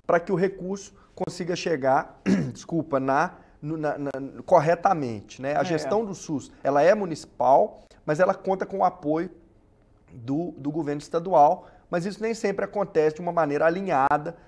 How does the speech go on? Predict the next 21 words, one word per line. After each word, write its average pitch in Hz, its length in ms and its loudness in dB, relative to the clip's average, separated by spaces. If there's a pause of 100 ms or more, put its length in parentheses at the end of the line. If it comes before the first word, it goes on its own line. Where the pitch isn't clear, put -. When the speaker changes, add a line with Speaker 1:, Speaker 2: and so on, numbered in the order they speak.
(160)
Speaker 1:
do, 147 120 -10
do 156 120 -10
ponto 160 200 -4
de 143 60 -10
vista 147 240 -8
político. 127 540 -4
Eu 135 60 -4
penso 156 280 -8
que 180 520 -10
a - 40 -12
expectativa 151 680 -6
é 170 100 -4
de 156 120 -14
que 180 220 -14 (440)
os 131 140 -10
interesses 147 880 -2 (320)
do, 123 120 -16
partidários 131 1040 2
ou 139 80 -4
ideológicos 127 800 2
estejam, 160 640 -4